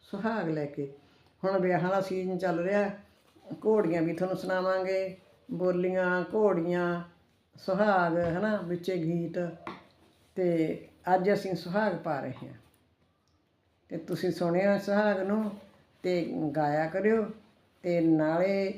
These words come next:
ਜਿਹੜਾ ਮੈਂ ਪਾਊਂਗੀ ਤੁਹਾਨੂੰ ਨੁਕਤਾ, ਉਹ ਪੱਥਰੀ ਟੋਟੇ ਟੋਟੇ ਹੋ ਕੇ ਨਿਕਲ ਜਾਵੇਗੀ। ਪਹਿਲਾਂ ਇਹ ਰਿਪੀਟ ਹੀ ਕਰ ਰਹੀ ਹਾਂ ਤੇ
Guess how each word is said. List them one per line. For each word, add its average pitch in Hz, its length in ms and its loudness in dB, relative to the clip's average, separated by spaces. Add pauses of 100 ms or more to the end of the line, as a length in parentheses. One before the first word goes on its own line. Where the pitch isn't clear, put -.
ਜਿਹੜਾ 190 240 4
ਮੈਂ 226 220 4
ਪਾਊਂਗੀ 185 560 0
ਤੁਹਾਨੂੰ 175 680 0 (100)
ਨੁਕਤਾ, 214 640 0 (420)
ਉਹ 208 280 2
ਪੱਥਰੀ 214 520 0
ਟੋਟੇ 208 460 2
ਟੋਟੇ 202 400 2
ਹੋ 190 100 2
ਕੇ 185 160 0
ਨਿਕਲ 175 380 0
ਜਾਵੇਗੀ। 139 380 -2 (1000)
ਪਹਿਲਾਂ 190 400 0
ਇਹ 214 140 6
ਰਿਪੀਟ 202 380 0
ਹੀ 220 80 0
ਕਰ 180 160 4
ਰਹੀ 196 200 2
ਹਾਂ 240 140 0 (500)
ਤੇ 175 420 2